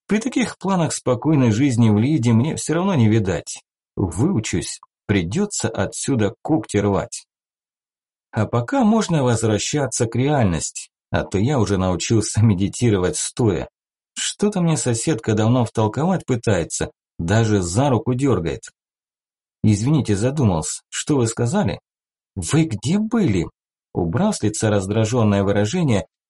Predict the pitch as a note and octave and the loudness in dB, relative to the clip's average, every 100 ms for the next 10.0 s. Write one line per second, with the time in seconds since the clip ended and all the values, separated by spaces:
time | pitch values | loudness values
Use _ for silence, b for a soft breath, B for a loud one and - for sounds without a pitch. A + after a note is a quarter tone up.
0 | - A2 - C3 - G3 - A#2+ A#2 A#2 | -2 0 0 -2 -2 -2 0 0 0 0
1 | B2 A#2 A2 G#2+ - A2+ G#2+ G#2+ G2+ - | 0 2 2 2 2 0 2 2 2 2
2 | A2 G#2 G#2+ - A#2 F#3+ A3+ - E3+ - | 2 2 2 0 0 0 -2 -2 -2 -2
3 | _ _ - - - G#2+ G#2 - C#3+ G#2 | _ _ -10 -8 -2 0 0 0 2 2
4 | G#2+ D3+ A#2+ G#2 - - C3 A2 F#2+ - | 2 0 0 -2 -2 -2 2 2 2 0
5 | G2+ G#2+ G#2 G2 A2 G2 F#2 F#2 - A2 | 2 2 0 0 0 2 0 0 0 0
6 | A2+ F#2 C#2+ - _ _ _ _ _ _ | 0 0 -4 -8 _ _ _ _ _ _
7 | _ _ _ _ _ - G2 G#3+ F#3 G#2+ | _ _ _ _ _ -2 0 0 2 0
8 | F#3 F3+ G#2+ - A2 A2+ D#3+ A2+ - G#2+ | 2 2 0 2 0 2 0 0 0 0
9 | A#2+ A2+ G2+ - A#2 A#2+ A#2+ F#2 D#2 | 2 2 2 2 2 4 4 2 0